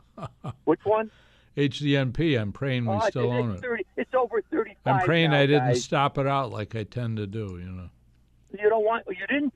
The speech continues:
Speaker 2: stop it out.
Speaker 1: I hope I didn't. I have to go
Speaker 2: Oh,
Speaker 1: look.
Speaker 2: I hope you didn't too, 'cause I did at thirty, at thirty ten, I think it was, and I, and I, I did very well in it. But believe me, I would have done. I, I, I got five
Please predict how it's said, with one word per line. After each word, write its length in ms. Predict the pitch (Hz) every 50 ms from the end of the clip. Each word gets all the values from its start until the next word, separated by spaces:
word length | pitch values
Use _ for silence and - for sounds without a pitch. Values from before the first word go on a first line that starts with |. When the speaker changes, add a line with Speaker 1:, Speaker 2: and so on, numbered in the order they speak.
| _
Speaker 2:
stop 260 | _ - 190 156 139 - -
it 80 | 151 131
out. 80 | 120
Speaker 1:
I 120 | 117 135 143
hope 360 | 127 131 180 208 208 202 -
I 140 | 156 131 123
didn't. 420 | 117 107 104 90 87 98 95 92
I 160 | 98 104 113 123 123
have 200 | 131 147 147 -
to 80 | - 123
go 120 | 113 123
Speaker 2:
Oh, 40 | 120 117
Speaker 1:
look. 180 | 120 117 214
Speaker 2:
I 40 | 220
hope 200 | 220 226 233 - - 220
you 80 | 214
didn't 300 | 202 233 226 214 208 -
too, 180 | - 254 262 240 -
'cause 120 | 196 175 -
I 180 | 196 202 208 202 - -
did 160 | 226 233 220
at 120 | 202 185 - _
thirty, 400 | - 208 208 214 208 202 190 175 - - - _ _
at 160 | 185 180 180 - _
thirty 480 | - 226 226 226 214 208 196 190 185 _ _ _ _ -
ten, 240 | - 208 214 220 214
I 160 | 190 175 165 - -
think 160 | - 170 160 -
it 100 | - 165
was, 240 | 156 160 175 180 180 -
and 80 | 175 185
I, 180 | 190 220 220 - _ _ _ -
and 100 | 202 214
I, 120 | 208 240 269 214 220 - - - - _ _ -
I 200 | 208 214 214 208 - _
did 140 | 214 208 - _ - 165 156
very 320 | 180 214 220 220 208 190 185
well 440 | 180 180 196 208 202 202 196 190 180
in 60 | 170
it. 120 | 165 165 -
But 180 | - 160 156 -
believe 380 | 175 185 185 196 208 208 202 - _
me, 160 | 151 139 123 - _ _ _ _ _
I 260 | - 143 170 175 180 -
would 220 | - 165 175 175 165
have 120 | 156 -
done. 280 | - 160 156 151 147 - - -
I, 140 | - - - -
I, 100 | 175 - - _ -
I 60 | -
got 180 | - 190 160 - - _ _ - - _ _
five 260 | 240 226 226 233 226